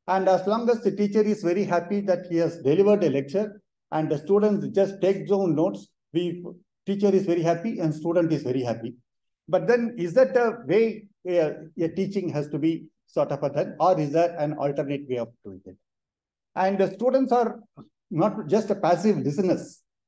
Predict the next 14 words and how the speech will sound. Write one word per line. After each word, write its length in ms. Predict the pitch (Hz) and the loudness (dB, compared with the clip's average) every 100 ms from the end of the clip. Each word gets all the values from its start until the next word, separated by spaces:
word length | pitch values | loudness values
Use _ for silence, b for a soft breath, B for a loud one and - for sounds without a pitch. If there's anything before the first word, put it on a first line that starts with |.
| _ _ _ _ _ _ | _ _ _ _ _ _
not 260 | 165 208 214 | 2 2 2
an 180 | 170 160 156 | 0 0 -2
active 420 | 202 202 220 - | -2 0 0 2
participant 540 | 147 - - 156 147 | -2 -2 -2 -2 -2
in 80 | 135 | -4
the 80 | 123 | -4
classes. 480 | 123 110 - - _ _ _ _ _ _ _ _ _ _ - | -6 -8 -12 -20 _ _ _ _ _ _ _ _ _ _ 2
And 440 | 202 214 202 - - - | 2 2 -2 -10 -18 -2
generally 420 | 208 214 269 277 | 2 4 4 4
in 60 | 208 | 6
the 100 | 196 | 6
level 200 | 214 240 | 6 4
of 160 | - | 2
teaching 520 | 202 202 208 330 - | 0 2 0 -4 -10